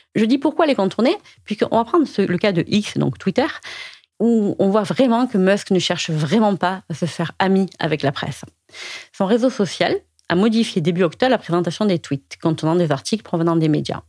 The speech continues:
Et en fait, cette modification n'est pas si anodine qu'il n'y paraît. Alors, vous l'avez peut-être vu, hein, enfin, si vous utilisez X, les articles partagés sur le réseau social n'apparaissent plus que sous la forme d'une photo, sans titre ni description. C'est un peu déconcertant. Seul le nom du média apparaît en bas à gauche de la photo, c'est vraiment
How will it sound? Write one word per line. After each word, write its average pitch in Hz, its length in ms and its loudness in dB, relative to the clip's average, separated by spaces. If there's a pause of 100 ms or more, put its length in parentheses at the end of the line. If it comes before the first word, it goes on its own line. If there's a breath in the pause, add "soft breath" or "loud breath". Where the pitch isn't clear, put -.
(220)
Et 170 80 0
en 175 60 2
fait, 262 160 -2
cette - 180 -6
modification 170 600 -2
n'est 220 100 0
pas 214 180 -2
si - 320 -4
anodine 202 680 0
qu'il 175 140 0
n'y 180 80 2
paraît. 160 260 -2 (320 loud breath)
Alors, 151 80 0
vous 165 80 2
l'avez 180 100 2
peut-être 170 260 0
vu, 277 160 6
hein, 277 120 6
enfin, 170 180 -2
si - 160 -8
vous 151 100 0
utilisez 147 520 -2
X, 254 260 -2 (480 loud breath)
les 208 100 0
articles 214 280 -2
partagés 214 360 0
sur 214 120 -6
le 185 80 2
réseau 170 180 -2
social 240 400 -2
n'apparaissent 175 400 -2 (100)
plus 294 200 0
que 247 80 0
sous - 100 -6
la 190 100 2
forme 190 240 0
d'une 170 140 2
photo, 185 320 -2
sans 269 240 0
titre 349 220 0
ni 277 80 2
description. 226 580 -2
C'est - 160 -6
un 185 80 -2
peu 214 400 0
déconcertant. 196 680 -4 (500 loud breath)
Seul 320 220 2
le 302 60 4
nom 269 160 2
du 233 120 2
média 214 380 2
apparaît 190 340 -2
en 170 120 -2
bas 175 280 2
à 220 80 2
gauche 214 140 2
de 190 60 0
la 196 40 0
photo, 208 240 0
c'est 240 120 -2
vraiment 196 280 0